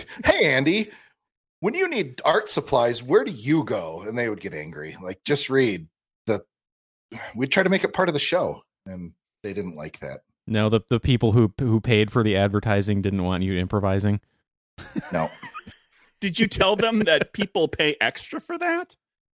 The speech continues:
Speaker 1: Yeah, I
Speaker 3: For improvise so that it doesn't sound like it's just the same bite over and over. Like, it's, it's, it's, you know,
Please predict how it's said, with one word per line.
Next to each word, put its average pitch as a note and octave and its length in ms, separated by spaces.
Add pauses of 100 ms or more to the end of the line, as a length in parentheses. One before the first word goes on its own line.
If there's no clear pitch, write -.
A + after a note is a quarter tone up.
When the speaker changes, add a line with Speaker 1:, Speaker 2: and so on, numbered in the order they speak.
(280)
Speaker 1:
Yeah, G2 240
I G#2+ 320
Speaker 3:
For D#3 200
improvise E3+ 480
so F3+ 80
that D3+ 140
it C#3+ 100
doesn't D3+ 280
sound C#3+ 440
like C#3 140
it's C#3 120
just - 200
the B2 80
same B2+ 340
bite B2+ 280
over B2+ 300
and A#2+ 80
over. A#2 240
Like, A2+ 220
it's, A2 220
it's, - 300
it's, - 200 (260)
you G#2+ 80
know, G2 260